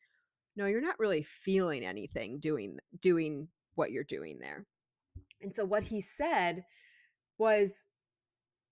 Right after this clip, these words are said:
"You really can't experience emotions alone, that we need to feel with others." And I was like, "Oh my God, that's so true," at least for me. Because,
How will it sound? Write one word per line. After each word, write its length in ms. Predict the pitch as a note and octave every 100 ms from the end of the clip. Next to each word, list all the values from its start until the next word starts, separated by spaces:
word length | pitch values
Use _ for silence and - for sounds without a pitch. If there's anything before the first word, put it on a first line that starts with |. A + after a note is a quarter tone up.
| _
"You 580 | G#3 A3 B3+ C4 B3+ A#3 -
really 420 | F#3+ C4 D#4 D#4+
can't 420 | D4 A3+ A#3 A#3 -
experience 920 | G#3 - - - G#3+ A3 A3 G#3+ - G3
emotions 680 | F3+ F3+ G3+ - G#3+ G3 -
alone, 720 | E3+ D#3+ F3+ G#3+ - A1+ F#3 - _ _ _ _ _ _ _ _
that 160 | G#3+ G#3
we 120 | A3
need 280 | G#3+ G#3+ A#3
to 120 | C4 A3+
feel 800 | - - A3 A3+ A3 G#3+ G#3 -
with 180 | E3 D#3+ -
others." 720 | B3+ A3 C2 - - - - A3+
And 100 | A3
I 40 |
was 120 | G3+
like, 140 | G#3 F#3 _ _ -
"Oh 140 | - A3+
my 240 | G#3+ F3+ - -
God, 260 | A3+ A3+
that's 240 | F#3 F3 -
so 500 | - - A#3+ B3+ B3+
true," 360 | F#3+ - C4+ C4
at 180 | - -
least 320 | B3+ D#4+ -
for 200 | - C4
me. 760 | G3+ F3 F#3 C4 C4 F2 F#2+ G3+ _ _ - - _
Because, 360 | C4 B3 C4 A#3+